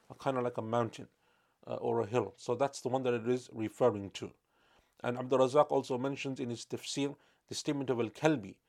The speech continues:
and he says, "Concerning a teen and a zaytun, it is the two fruits that you eat, the two things that you eat, that is what is being referred to." And this was the narration that was also mentioned by Imam al-Bukhari, rahimahullah, Imam al-Bukhari in his Sahih,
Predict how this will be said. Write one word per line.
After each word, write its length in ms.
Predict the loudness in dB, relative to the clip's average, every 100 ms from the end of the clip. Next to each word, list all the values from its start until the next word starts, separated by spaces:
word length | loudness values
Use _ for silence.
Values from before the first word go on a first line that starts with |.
| _ _ _ -4
and 100 | -2
he 80 | -2
says, 380 | 4 4 4 -6
"Concerning 460 | -10 -8 -2 0 0
a 60 |
teen 260 | -4 -4 -4
and 140 | -2
a 40 | -2
zaytun, 640 | 0 -2 -2 0 2 2 2
it 140 | 0 0
is 160 | 0
the 100 | -2
two 380 | -6 -4 -2 -4 -10
fruits 380 | -6 -2 -2 -2
that 140 | -4
you 160 | -4 -4
eat, 280 | -4 -6 -8
the 80 | -10
two 180 | -8 -8
things 300 | -4 -4 -2
that 80 | -4
you 120 | -4
eat, 280 | -4 -4 -6 _ _ _
that 140 | 8
is 140 | 8 4
what 120 | 0
is 100 | 0
being 260 | -2 -2 -4
referred 480 | -4 -2 2 2
to." 160 | 0 -12 -16 -20 _
And 120 | -6
this 140 | -6 0
was 220 | 2 0 -4
the 340 | -4 -2 -4 -8 _ _
narration 420 | 0 2 2 0 -2
that 60 |
was 120 | 0
also 200 | -2 -2
mentioned 280 | -4 -4 0
by 60 | 0
Imam 260 | 0 -4
al-Bukhari, 480 | -4 -8 6 6 6
rahimahullah, 580 | 0 -2 -6 -6 -2 -2
Imam 200 | -2 -4
al-Bukhari 420 | -4 0 2 2
in 60 | -2
his 100 | -8
Sahih, 380 | -8 -6 -8